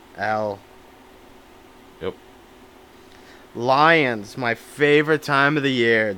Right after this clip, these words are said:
Speaker 1: W.
Speaker 2: L. I'm putting an L down for that one.
Speaker 1: At Falcons, I'm going with a W.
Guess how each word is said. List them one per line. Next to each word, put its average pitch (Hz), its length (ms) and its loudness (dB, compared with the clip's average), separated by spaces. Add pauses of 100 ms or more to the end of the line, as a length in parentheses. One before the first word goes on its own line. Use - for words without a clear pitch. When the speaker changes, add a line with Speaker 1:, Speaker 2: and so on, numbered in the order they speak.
(120)
Speaker 1:
W. 107 500 -4 (460)
Speaker 2:
L. 92 240 0 (1300)
I'm 92 80 -4
putting 92 220 -4
an 85 100 -2
L 87 160 2
down 85 160 2
for - 140 -8
that 87 80 2
one. 87 220 -2 (680)
Speaker 1:
At 131 220 0
Falcons, 120 640 -4
I'm 107 100 -14
going 123 220 -4
with 123 120 -6
a 123 40 -16
W. 120 440 -6